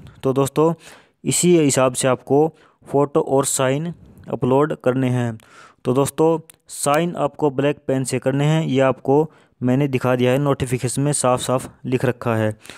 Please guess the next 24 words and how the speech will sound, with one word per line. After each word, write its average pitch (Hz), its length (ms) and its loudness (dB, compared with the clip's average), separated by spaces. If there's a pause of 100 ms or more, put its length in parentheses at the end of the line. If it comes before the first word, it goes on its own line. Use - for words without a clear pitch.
(300)
तो 123 100 0
दोस्तों, 151 420 2 (760)
इसी 180 220 0
तरह 156 240 2
की 143 160 0
वीडियो, 139 580 2 (800)
इसी 139 180 2
तरह 147 220 2
की 135 160 0
इन्फॉर्मेशन 135 540 0
आगे 143 240 2
भी 139 80 0
आपको 135 260 0
मिलती 135 280 0
रहे, 127 240 0 (440)
इसके 147 320 0
लिए 135 140 4
आप 127 200 2
मेरे 131 180 0
चैनल 131 200 0
को 139 160 0 (400)
सब्सक्राइब 139 640 -2 (240)
ज़रूर 123 260 4
करें। 110 320 0